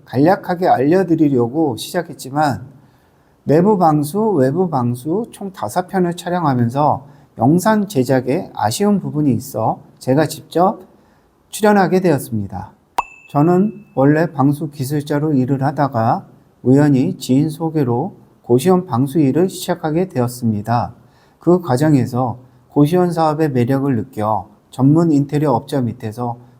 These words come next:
이 년 넘게 현장 경험도 쌓았고 제가 직접 인테리어 공사도 하면서 운영도 하였습니다.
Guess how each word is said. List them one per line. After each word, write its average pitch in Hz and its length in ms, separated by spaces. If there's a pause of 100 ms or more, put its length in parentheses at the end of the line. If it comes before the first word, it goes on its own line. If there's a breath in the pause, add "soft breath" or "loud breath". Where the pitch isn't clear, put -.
이 131 120
년 165 220
넘게 127 380
현장 190 360
경험도 127 380
쌓았고 120 580 (300 soft breath)
제가 147 320
직접 165 460
인테리어 143 400
공사도 135 480
하면서 151 580
운영도 139 420
하였습니다. 117 800